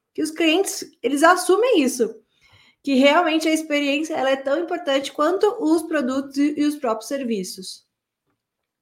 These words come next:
E toda empresa ou todo profissional que cresce muito rápido, ele tem uma boa experiência do cliente. E aí tá ali pra provar, por exemplo, que o, o iFood, ele não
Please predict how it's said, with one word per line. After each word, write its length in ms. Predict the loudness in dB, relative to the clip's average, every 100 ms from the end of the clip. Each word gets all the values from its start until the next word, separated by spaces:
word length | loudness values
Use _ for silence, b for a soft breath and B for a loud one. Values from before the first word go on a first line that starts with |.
| -20 B B B B B _
E 200 | 0 0
toda 320 | 2 6 6 4
empresa 540 | 8 10 10 6 0 8
ou 220 | 8 8
todo 240 | 2 0
profissional 600 | 0 -4 -4 -2 0 -2 -4
que 120 | -4
cresce 380 | 0 0 0 -2
muito 340 | 0 -2 -2
rápido, 720 | 0 2 2 0 -8 -14 -16 _ -4
ele 220 | -2 -2
tem 400 | 2 4 4 2
uma 260 | -4 -4 6
boa 200 | 8 8
experiência 720 | 6 -2 -2 -2 -2 -4 -10
do 100 | -10
cliente. 640 | -6 -4 -4 -10 -14 -16 _ _ _ _ 0
E 120 | 6
aí 160 | 6
tá 160 | 4 2
ali 240 | 0 0
pra 100 | -2
provar, 640 | -2 -2 2 4 4 2 -8 _ _ _ -10
por 140 | -6
exemplo, 560 | -2 2 2 0 -6 -14 _ _ _
que 160 | -8 -4
o, 480 | -2 -2 -4 -8 -2
o 160 | 4
iFood, 560 | 4 4 -2 -2 0 0
ele 180 | 0 -2
não 540 | -4 -4 0 0 0